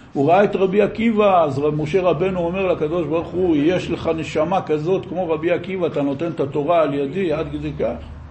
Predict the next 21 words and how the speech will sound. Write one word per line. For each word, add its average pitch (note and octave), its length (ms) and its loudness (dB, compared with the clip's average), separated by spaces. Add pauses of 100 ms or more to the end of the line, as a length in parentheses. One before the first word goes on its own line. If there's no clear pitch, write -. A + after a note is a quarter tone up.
(2000)
רבי E3 240 6
עקיבא A3+ 500 6
הבעל G#3+ 320 6
תשובה G#3+ 440 4
הכי A3 240 2
גדול, G3+ 520 8 (2000)
והוא D#3+ 140 6
עשה G3 240 4
תשובה G#3+ 360 4
מאהבה. G3 600 6 (1300)
לא F#3+ 120 -4
ניכנס G3+ 440 2
עכשיו F3+ 300 2
לכל G3 320 4
ה-, F3+ 220 6 (380)
יש E3 180 0
על F3 100 4
זה F3+ 140 4
מדרשים F3 560 2
מופלאים F#3 500 2
ביותר, F#3 540 4